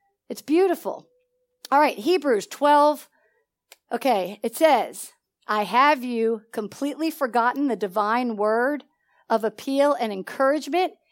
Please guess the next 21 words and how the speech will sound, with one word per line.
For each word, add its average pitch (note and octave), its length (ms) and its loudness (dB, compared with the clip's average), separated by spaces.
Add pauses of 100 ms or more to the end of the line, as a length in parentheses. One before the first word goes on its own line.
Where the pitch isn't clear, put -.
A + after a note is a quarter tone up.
(120)
in A3+ 120 -4
which A3+ 200 -4
you C#4 220 0
are A3 220 2
reasoned D4+ 640 -2
with E4+ 420 -2 (240)
and A3+ 160 0
addressed A3+ 500 0
as A3 160 -4
sons?" F4 640 -2 (600)
We're G4+ 120 4
supposed F4 360 0
to E4 60 -6
be D#4+ 120 0
what? F4 380 4 (920)
Sons F4 540 0
and C4 260 -2
daughters D4 480 2
of A3+ 200 -4
God, C4 640 0 (280)
matured. A3 840 0